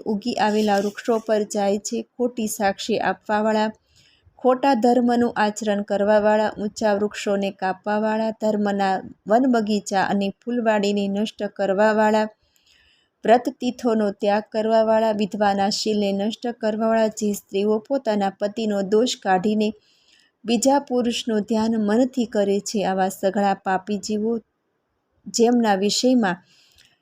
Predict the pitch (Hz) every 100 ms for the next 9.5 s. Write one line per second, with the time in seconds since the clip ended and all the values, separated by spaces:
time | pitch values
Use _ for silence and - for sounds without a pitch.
0 | _ - 233 254 294 262 254 240 233 226
1 | 220 214 214 220 220 - 226 - 208 -
2 | - 214 247 262 247 214 196 208 - 220
3 | 202 - 208 240 254 - 202 - 202 202
4 | 196 190 190 214 214 226 233 220 226 208
5 | 233 233 - 247 - 202 202 220 - -
6 | 214 202 202 202 - 208 196 185 - 190
7 | 190 226 202 - 214 180 - _ _ _
8 | _ _ _ _ _ _ _ _ _ _
9 | - - 208 262